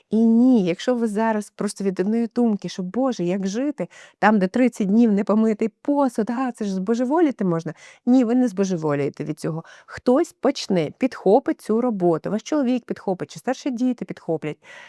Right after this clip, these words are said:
Не ви Тож потрібно перестати робити. Іншими словами, що потрібно не робити?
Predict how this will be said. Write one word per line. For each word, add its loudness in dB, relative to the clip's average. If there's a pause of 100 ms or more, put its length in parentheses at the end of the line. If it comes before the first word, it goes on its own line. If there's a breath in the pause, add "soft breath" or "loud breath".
(280 loud breath)
Не 4
ви 2 (200)
Тож 2
потрібно 0
перестати 0
робити. -4 (500)
Іншими 4
словами, 0 (120)
що 2
потрібно 2
не 2 (100)
робити? 0